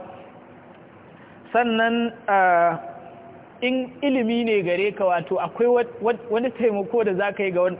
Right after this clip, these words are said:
da wannan ilimin naka, to ka yi ƙoƙari da wannan ilimin naka, ka yi, a, ka aikatar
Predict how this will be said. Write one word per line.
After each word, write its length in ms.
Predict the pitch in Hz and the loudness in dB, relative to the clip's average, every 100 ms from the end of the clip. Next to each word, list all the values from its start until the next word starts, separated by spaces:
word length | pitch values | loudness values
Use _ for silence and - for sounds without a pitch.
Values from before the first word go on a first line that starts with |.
| 156 | -2
da 80 | 185 | 0
wannan 400 | 226 196 208 208 | 0 -2 -4 -2
ilimin 420 | 240 208 190 175 | -4 -2 -2 -4
naka, 400 | 160 160 156 123 - - - | -4 -4 -6 -10 -12 -20 -10
to 80 | 170 | -6
ka 100 | 185 | -2
yi 40 | 214 | -2
ƙoƙari 460 | 214 185 208 208 | 0 -2 0 0
da 60 | 185 | 2
wannan 300 | 185 180 175 202 | 2 0 -2 -2
ilimin 380 | 196 175 156 | -2 -2 -2
naka, 460 | 160 190 190 175 175 - - - | 0 -2 0 0 -2 -6 -16 -6
ka 60 | 160 | -4
yi, 100 | 185 - - | -4 -4 -2
a, 380 | 170 160 156 - - | 0 2 0 -4 -8
ka 100 | 131 190 | -4 -2
aikatar 340 | 202 208 | -2 -4